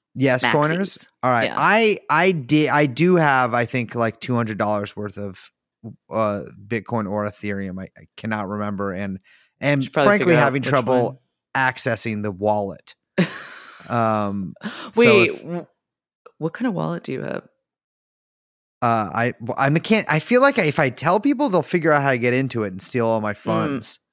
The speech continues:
Speaker 2: Oh, so it's not a cold wallet then?
Speaker 1: Uh, it's MetaMask. I could probably get into it. I just,
Speaker 2: But
Speaker 1: I
Speaker 2: it's,
Speaker 1: gotta
Speaker 2: like,
Speaker 1: get a
Speaker 2: on the
Speaker 1: computer.
Speaker 2: internet. It's not like, you don't have, like, a physical
Speaker 1: No, that's the crazy thing about Bitcoin or
Speaker 2: You don't have a
Speaker 1: crypto in general
Speaker 2: U S B
Speaker 1: is
Speaker 2: wallet or whatever.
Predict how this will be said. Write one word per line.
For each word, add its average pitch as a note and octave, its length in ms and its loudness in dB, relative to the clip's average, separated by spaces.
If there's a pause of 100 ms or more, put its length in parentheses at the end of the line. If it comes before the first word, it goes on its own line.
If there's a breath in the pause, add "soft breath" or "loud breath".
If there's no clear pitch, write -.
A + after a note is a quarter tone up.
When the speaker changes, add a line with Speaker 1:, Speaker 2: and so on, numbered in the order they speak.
(140)
Speaker 2:
Oh, D#3+ 180 4
so D3+ 200 0
it's D3 120 0
not D3+ 140 2
a D3+ 60 0
cold C#3 200 0
wallet - 360 -4
then? - 220 -8
Speaker 1:
Uh, B2+ 140 -2
it's - 180 -6
MetaMask. A3 1400 0
I F3+ 120 2
could G3 140 -14
probably D3 300 4
get A2 160 -2
into G#2+ 340 -4
it. G2 120 -6
I G#2 160 -6
just, G#2+ 220 -6
Speaker 2:
But G3 100 4
Speaker 1:
I G3+ 40 8
Speaker 2:
it's, F#3+ 100 4
Speaker 1:
gotta G3 120 2
Speaker 2:
like, E3+ 100 4
Speaker 1:
get D3 80 -2
a - 20 6
Speaker 2:
on D#3 160 4
the D3+ 60 2
Speaker 1:
computer. C3 80 2 (120)
Speaker 2:
internet. B2 340 2
It's C3+ 200 -2
not C3+ 140 0
like, C3 200 0
you C#3+ 100 -2
don't C#3+ 120 0
have, C#3 120 -2
like, B2 140 -2
a A#2 60 -6
physical B2 880 -4 (320 loud breath)
Speaker 1:
No, C4 100 6
that's D4 220 4
the G4 100 6
crazy D4+ 380 4
thing C4+ 120 4
about G3+ 260 2
Bitcoin E3 520 0
or C3+ 260 2
Speaker 2:
You - 40 -2
don't G#3+ 100 6
have - 40 -6
a - 40 -8
Speaker 1:
crypto C3 260 4
in B2+ 180 0
general D3+ 340 2
Speaker 2:
U - 60 4
S C#3 140 -2
B D3+ 80 -4
Speaker 1:
is D3 180 2
Speaker 2:
wallet C3 360 -2
or - 80 -10
whatever. D#3 440 -10